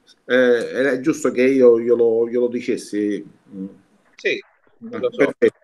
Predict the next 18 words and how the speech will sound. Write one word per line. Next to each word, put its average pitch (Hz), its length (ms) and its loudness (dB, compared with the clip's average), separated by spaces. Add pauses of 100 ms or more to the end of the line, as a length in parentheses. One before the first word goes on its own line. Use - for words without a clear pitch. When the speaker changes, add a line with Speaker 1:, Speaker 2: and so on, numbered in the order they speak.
(100)
Speaker 1:
a 139 160 -4
posto, - 420 0
vale. 123 240 2
Speaker 2:
La 139 100 -2
situazione 190 460 0
è 175 100 -4
critica 185 440 0
perché 143 800 2
il, 139 760 -6 (680)
diciamo, 135 200 -8
il 131 100 -10
polo 160 280 2
tecnico 135 800 0
e 123 380 2
in 120 120 -16
particolare 135 760 -4
il 123 320 -4
servizio 127 1040 -4